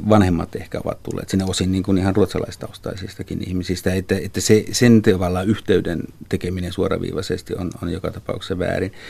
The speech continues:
Malmö on ehkä siis, siis voi ajatella, että Malmön kaupunki on käynyt aika dramaattista kehitystä, jota, jonka kautta voi hakea jotain selitystä, että se kuuluu näihin eurooppalaisiin teollisuus- ja satamakaupunkeihin,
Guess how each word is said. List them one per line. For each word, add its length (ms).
Malmö 480
on 340
ehkä 360
siis, 360
siis 220
voi 160
ajatella, 420
että 140
Malmön 300
kaupunki 680
on 220
käynyt 380
aika 260
dramaattista 680
kehitystä, 800
jota, 260
jonka 200
kautta 340
voi 200
hakea 420
jotain 480
selitystä, 760
että 200
se 100
kuuluu 420
näihin 360
eurooppalaisiin 800
teollisuus- 520
ja 60
satamakaupunkeihin, 1160